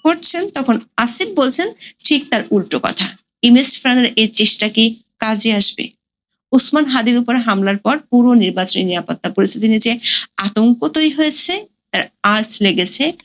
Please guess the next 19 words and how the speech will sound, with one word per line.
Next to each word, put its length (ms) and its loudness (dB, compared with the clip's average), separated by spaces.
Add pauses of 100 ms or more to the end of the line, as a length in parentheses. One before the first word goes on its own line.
(160)
খোদ 240 2
প্রধান 360 0
উপদেষ্টার 500 0
বিবৃতির 500 0
ভাষাতেও। 460 -4 (540)
তফসিল 400 0
ঘোষণার 400 0
পর 180 0
তিনি 200 0 (100)
ইসিকে 340 0 (100)
অভিনন্দন 580 4
জানিয়ে 400 2
আবারও 300 -2 (340)
উৎসবের 480 0
বাঁশি 460 0
বাজিয়েছিলেন। 680 -4 (640)
তিনি 180 4
তখন 300 2 (100)
বলেছিলেন, 540 0